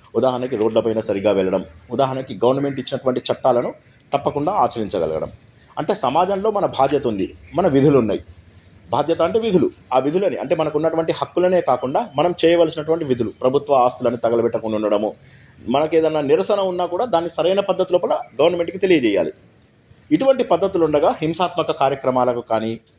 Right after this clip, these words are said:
ప్రభుత్వాలను కూలగొట్టే పనులు కానీ, ఇటువంటివి కాకుండా మనకు రాజ్యాంగం ఇచ్చినటువంటి హక్కుల ద్వారా మన విధులను సరిగా చేయాలి.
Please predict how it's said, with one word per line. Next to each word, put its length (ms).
ప్రభుత్వాలను 520
కూలగొట్టే 500
పనులు 260
కానీ, 220
ఇటువంటివి 500
కాకుండా 520
మనకు 380
రాజ్యాంగం 600
ఇచ్చినటువంటి 720
హక్కుల 340
ద్వారా 420
మన 140
విధులను 380
సరిగా 280
చేయాలి. 360